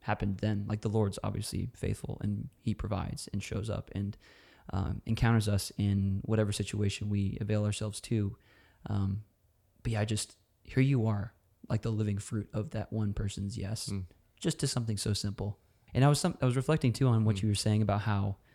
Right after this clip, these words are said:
Speaker 1: a, a turning point, you said a turning point. And yeah, it's true. Like, even, even those, uh, who are raised Catholic in awesome, pious, you know, Catholic homes where the love of the Lord and the fervor for the faith is there,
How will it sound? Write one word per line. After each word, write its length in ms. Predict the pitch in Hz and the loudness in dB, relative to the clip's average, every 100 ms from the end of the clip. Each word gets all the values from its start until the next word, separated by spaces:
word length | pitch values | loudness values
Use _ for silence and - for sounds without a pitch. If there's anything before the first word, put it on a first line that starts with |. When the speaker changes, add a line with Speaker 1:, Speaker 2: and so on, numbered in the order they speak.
| _ _ | _ _
Speaker 1:
a, 140 | - - | -2 2
a 60 | 110 | 0
turning 400 | - 123 127 101 | 2 4 4 4
point, 460 | - 104 - - | 2 2 2 -2
you 80 | - | -4
said 220 | 107 101 - | 0 0 0
a 80 | |
turning 380 | 104 - 113 104 | -2 2 2 2
point. 360 | 95 110 101 - - - - _ - | 2 2 2 0 -8 -20 -20 _ -2
And 220 | 107 - | 0 0
yeah, 300 | - 139 151 | 2 4 6
it's 160 | 104 - | 4 0
true. 340 | - - 180 127 | -4 2 4 6
Like, 280 | 104 - - _ _ _ _ | 4 2 -6 _ _ _ _
even, 280 | 131 151 139 - | 4 6 4 2
even 260 | - 131 131 | 0 4 6
those, 500 | 107 107 117 - - - | 6 6 4 0 -6 -4
uh, 220 | 104 98 | 2 4
who 180 | 113 113 | 4 2
are 240 | 110 107 104 | 4 4 4
raised 380 | 104 101 101 | 4 4 2
Catholic 360 | - 95 - 110 | -2 -4 -2 -4
in 140 | 95 - - | -4 -6 -8
awesome, 460 | 107 107 104 98 110 _ _ _ | -4 -4 -4 -6 -8 _ _ _
pious, 420 | - 95 110 107 - | -8 -6 -8 -10 -4
you 80 | 113 | -2
know, 80 | |
Catholic 400 | 95 - - - - | -2 -4 -4 -4 -2
homes 440 | 113 107 110 - | 0 0 -2 -4
where 100 | 120 | -6
the 120 | 107 | -2
love 260 | 113 113 120 | 2 2 2
of 120 | 110 | -2
the 60 | 110 | -2
Lord 320 | 113 113 113 | -2 0 0
and 100 | 107 | 0
the 40 | 107 | -4
fervor 640 | - 120 123 123 117 120 _ - _ | -2 2 2 2 0 -2 _ -20 _
for 120 | - | -2
the 80 | 101 | -2
faith 280 | 110 120 117 | 2 2 2
is 180 | 107 101 | 0 -2
there, 360 | 110 107 131 | -2 0 -2